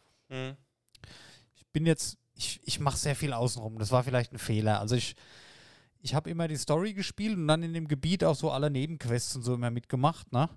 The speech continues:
Speaker 2: Aber irgendwie hab ich jetzt so ein bisschen Zeitdruck, ja, weil nächste Woche geht die erste Season los und bis dahin hätte ich eigentlich gerne das Hauptspiel durchgespielt, ja.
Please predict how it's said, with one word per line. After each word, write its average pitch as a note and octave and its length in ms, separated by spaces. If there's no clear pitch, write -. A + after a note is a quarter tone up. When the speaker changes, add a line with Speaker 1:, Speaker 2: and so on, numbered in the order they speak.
Speaker 2:
Aber D#3 360
irgendwie F#3 500
hab E3 140
ich F3 100
jetzt F3+ 140
so F3 40
ein E3+ 80
bisschen E3+ 240
Zeitdruck, B2+ 580
ja, B2 200
weil C3+ 400
nächste D3 460
Woche F#3 360
geht D#3+ 240
die F3 100
erste D#3 360
Season F3+ 400
los F3+ 560
und D3+ 180
bis D3 220
dahin E3 500
hätte E3 240
ich - 140
eigentlich D#3 280
gerne D#3+ 180
das B2 120
Hauptspiel D3+ 420
durchgespielt, B2 760
ja. A#2+ 240